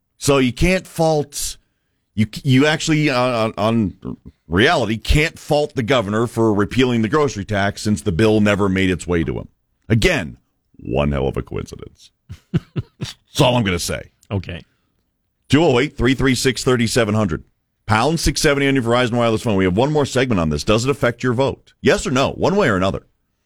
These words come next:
Speaker 1: If you are a diehard fan for a certain candidate and that candidate backed out of a race,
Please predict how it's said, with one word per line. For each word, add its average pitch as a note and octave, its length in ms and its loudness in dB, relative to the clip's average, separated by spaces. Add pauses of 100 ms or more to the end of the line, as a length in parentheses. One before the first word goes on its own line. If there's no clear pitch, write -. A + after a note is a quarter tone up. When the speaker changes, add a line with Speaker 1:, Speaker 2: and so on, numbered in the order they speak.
(140)
Speaker 1:
If G2+ 120 2
you D3+ 160 4
are B2 120 4
a G2 60 0
diehard C#3 840 0 (840)
fan D3+ 480 0
for C#3+ 180 2
a A#2+ 40 2
certain C#3 320 -2
candidate B2 560 2
and G2+ 120 -2
that B2 180 0
candidate C3 600 0
backed B2 320 -2
out C3+ 160 2
of G#2+ 40 0
a A2+ 80 2
race, B2 540 -2